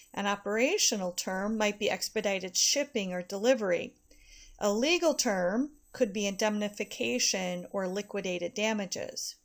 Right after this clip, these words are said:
And in some negotiations, T's and C's can impact price. Hi, I'm Jeanette Knighton. I'm the author and co-author of three books, including Getting to We,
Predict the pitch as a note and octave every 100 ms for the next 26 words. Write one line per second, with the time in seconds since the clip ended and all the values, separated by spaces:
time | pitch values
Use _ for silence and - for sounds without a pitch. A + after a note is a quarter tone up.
0 | _ - - - A3+ C#4 D#4 D#4 - A3+
1 | A#3 A#3 G3+ G3+ A3+ C#4 E4+ - F#3 F3+
2 | F#3 - - - A#3+ B3+ C4+ C4+ B3+ A3+
3 | G#3 G3 - - - A#3 G#3 G#3 A3 -
4 | A3+ A#3 - F3+ - - - G#3+ - -
5 | - - - - - - C#4+ C#4+ D#4 D#4
6 | C#4+ C4 - G#3 F#3+ F3 E3+ - - G3
7 | G3 G#3 A3 B3 G#3 G#3 - C#4+ C4 B3+
8 | B3+ A#3 - - C#4 D4 A3+ A3 - -
9 | _ _ - A#3 - A#3+ A#3 A3 A3 A#3
10 | B3+ C#4 A#3+ G3+ G3+ A3